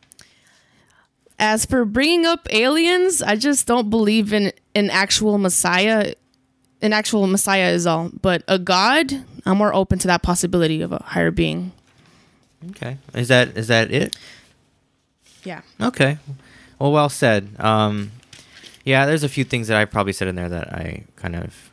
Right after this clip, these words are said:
Speaker 2: would like to change a little bit. But, um, for the most part, I kinda stick to what, um, I said. And, yeah, I don't know what's out there. I don't really know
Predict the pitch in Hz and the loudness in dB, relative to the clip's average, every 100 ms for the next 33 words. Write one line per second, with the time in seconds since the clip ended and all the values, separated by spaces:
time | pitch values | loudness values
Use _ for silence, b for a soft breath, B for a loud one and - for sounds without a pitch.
0 | - - 95 - - - 95 90 95 92 | -12 -6 -4 -6 -4 0 0 0 -2 -2
1 | 90 90 - 95 95 - 98 98 95 95 | -2 -2 -2 0 0 0 2 2 0 -6
2 | 101 _ _ _ _ _ _ - 143 139 | -12 _ _ _ _ _ _ 0 2 2
3 | 139 135 - 123 104 120 101 - 98 101 | 4 2 2 0 2 0 0 -4 -2 0
4 | 98 - B B B B B B - 107 | 0 -2 B B B B B B -4 -2
5 | 98 92 98 98 98 98 - 95 92 92 | 0 -2 -6 -6 -2 -2 -2 0 0 0
6 | 98 95 92 90 90 - _ _ _ _ | -2 -2 -2 -4 -6 -14 _ _ _ _
7 | _ _ - - 117 110 127 123 117 113 | _ _ -12 -4 -2 0 2 2 2 0
8 | - 107 101 - 101 98 - 101 98 101 | 0 0 0 -2 -2 -2 -2 -2 -2 -2
9 | 95 95 92 92 | -2 0 -2 -4